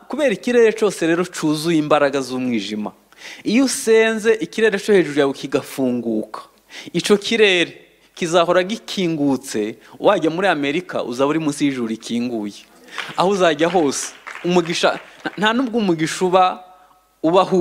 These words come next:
uri, uba kuri wewe. N'uwagutwara akakujyana ahandi hata-, hatandukanye n'aho wari uri,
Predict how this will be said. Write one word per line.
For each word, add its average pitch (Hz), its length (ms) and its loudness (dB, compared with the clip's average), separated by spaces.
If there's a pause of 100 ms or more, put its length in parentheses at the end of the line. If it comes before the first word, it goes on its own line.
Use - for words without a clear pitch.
(100)
uri, 131 140 0
uba 123 200 -2
kuri 139 220 -4
wewe. 120 300 -2 (2250)
N'uwagutwara 226 760 4
akakujyana 170 580 2
ahandi 196 600 -2 (200)
hata-, 156 440 -2
hatandukanye 165 640 -2
n'aho 180 280 2
wari 143 200 2
uri, 139 220 -4